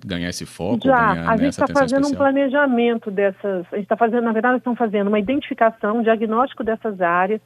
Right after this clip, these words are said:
Speaker 2: A gente já identificou algumas invasões em áreas particulares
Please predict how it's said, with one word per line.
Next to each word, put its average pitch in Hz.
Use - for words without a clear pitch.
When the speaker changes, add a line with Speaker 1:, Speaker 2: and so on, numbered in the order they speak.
Speaker 2:
A 214
gente 220
já 226
identificou 226
algumas 208
invasões 202
em 220
áreas 202
particulares 196